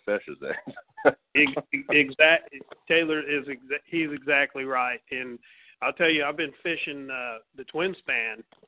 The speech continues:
Speaker 2: uh, our last few times out, actually even Monday. Um, and the, the quality of the fish, now it's a lot longer between bites, okay? But
Speaker 1: Correct.
Speaker 2: the fish,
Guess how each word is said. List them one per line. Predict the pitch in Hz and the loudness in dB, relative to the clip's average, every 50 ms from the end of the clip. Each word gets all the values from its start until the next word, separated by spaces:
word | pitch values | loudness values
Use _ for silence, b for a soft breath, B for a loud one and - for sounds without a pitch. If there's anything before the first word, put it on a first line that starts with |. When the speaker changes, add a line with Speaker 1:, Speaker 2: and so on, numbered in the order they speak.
| _ _ _ _ _ _ _ _ _ _ | _ _ _ _ _ _ _ _ _ _
Speaker 2:
uh, | 123 | -6
our | 117 117 113 113 120 123 131 139 | -4 -4 -4 -4 -4 -6 -6 -4
last | 139 135 131 131 131 - | -2 0 -2 -2 -2 -6
few | - 135 131 | -12 -12 -8
times | - - 135 127 131 127 117 | -4 -2 -2 -2 -2 -4 -2
out, | 135 131 131 123 117 | -2 0 0 0 0
actually | 117 120 127 131 - - 135 127 | -2 -4 -4 -4 -8 -12 -14 -14
even | 127 123 120 113 113 | -14 -14 -14 -14 -10
Monday. | 120 131 139 139 127 117 113 107 107 104 _ _ _ _ _ _ _ _ _ _ 110 - 120 | -8 -6 -6 -6 -4 -6 -6 -6 -8 -10 _ _ _ _ _ _ _ _ _ _ -16 -10 -8
Um, | 120 117 117 113 110 107 104 107 107 _ _ _ | -6 -4 -4 -6 -8 -10 -12 -18 _ _ _ _
and | 127 123 123 120 123 | -4 -4 -2 -2 -6
the, | 120 117 _ _ _ _ - | -8 -10 _ _ _ _ -6
the | 127 123 113 - - - - | -6 -6 -6 -6 -10 -12 -2
quality | - 165 175 170 185 190 190 190 175 175 170 | 4 6 6 8 8 6 6 6 4 2 0
of | 151 135 | -2 -4
the | 135 - - _ | -8 -12 -6 _
fish, | 180 180 170 151 131 117 - - | 0 2 2 2 0 -2 -4 -4
now | - 131 127 131 | -2 0 0 0
it's | 135 - - | -2 -4 -6
a | 139 | -8
lot | 131 135 143 160 180 175 | -4 0 0 2 2 0
longer | 170 185 190 196 202 190 190 | 0 0 0 0 0 -4 -6
between | 165 165 - - 190 185 180 165 | -6 -8 -8 -6 -4 -4 -4 -2
bites, | 147 175 175 175 151 117 117 _ _ _ _ _ _ _ _ _ _ _ _ _ _ - | -2 0 0 0 -2 -2 -6 _ _ _ _ _ _ _ _ _ _ _ _ _ _ -14
okay? | 117 117 - 143 127 123 127 139 131 _ _ _ _ _ _ _ _ _ - | -14 -10 -6 -6 -4 -4 -6 -6 -10 _ _ _ _ _ _ _ _ _ -8
But | - 135 135 - - | -4 -4 -4 0 6
Speaker 1:
Correct. | - 101 92 82 - - | 8 10 10 10 10 6
Speaker 2:
the | 175 160 160 | 4 4 6
fish, | 151 - | 4 2